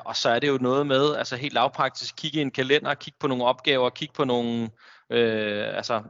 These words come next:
øh, udførsler, hvad gør man i løbet af dagen? Og, og jeg tror rigtig meget, man ender med at sige ja til ting, der er vigtige for alle mulige andre end en selv,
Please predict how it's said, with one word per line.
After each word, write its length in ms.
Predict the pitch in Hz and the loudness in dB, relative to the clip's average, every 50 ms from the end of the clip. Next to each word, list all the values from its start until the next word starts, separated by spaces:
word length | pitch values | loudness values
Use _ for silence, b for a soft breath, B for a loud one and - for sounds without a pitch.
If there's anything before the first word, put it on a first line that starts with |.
| - | -12
øh, 240 | - 120 117 117 120 | -10 -8 -8 -8 -8
udførsler, 580 | 160 151 143 - - 156 139 113 - - 135 117 | -8 -8 -6 0 2 4 4 4 2 0 0 0
hvad 120 | 127 120 | 0 0
gør 180 | - 120 117 120 | 2 2 2 2
man 180 | 135 131 131 | 0 -2 -4
i 40 | 123 | -4
løbet 240 | 120 131 127 - 127 | -8 -6 -2 -2 0
af 60 | 113 | 2
dagen? 320 | 123 117 123 123 135 135 - b b b b b b b b b b b | 0 0 -2 -2 -8 -10 -12 b b b b b b b b b b b
Og, 180 | - 110 104 - | -4 -4 -4 -4
og 120 | - - 123 | -2 0 0
jeg 100 | 123 123 | 0 2
tror 200 | - 147 139 127 | 2 2 2 4
rigtig 240 | 135 135 - 151 135 | 2 0 0 0 2
meget, 440 | 120 117 123 139 143 143 135 131 | 2 4 6 6 6 6 4 4
man 180 | 123 123 120 123 | 2 0 0 0
ender 260 | - 131 131 147 147 | 0 0 2 2 2
med 300 | 147 139 127 131 147 - | 2 2 2 2 2 0
at 120 | 123 139 - | 0 -2 -2
sige 260 | - - - 139 123 | -4 -6 -6 -6 -8
ja 300 | 117 110 107 123 123 135 - | -8 -4 0 2 2 0 0
til 160 | - - 151 | -2 -4 -2
ting, 460 | - - - 175 156 131 127 127 - | -2 -2 -2 -2 -2 -4 -6 -8 -2
der 60 | - 123 | 2 2
er 140 | 117 117 113 - | 2 2 2 0
vigtige 380 | 143 139 _ - 160 143 120 | -6 -6 _ -8 -8 -8 -6
for 180 | - - 135 - | -2 -2 -2 -2
alle 180 | 120 123 131 139 | 0 -2 -2 0
mulige 300 | 135 135 135 131 127 131 - - | 0 -2 -2 -2 -2 -4 -2 -2
andre 440 | 113 117 120 127 147 151 143 113 113 | -2 -2 -2 0 0 2 2 2 2
end 120 | 113 117 - | -2 -4 -4
en 180 | 135 139 131 117 | -8 -8 -8 -6
selv, 280 | - - 127 117 - | -2 -2 -2 -2 -2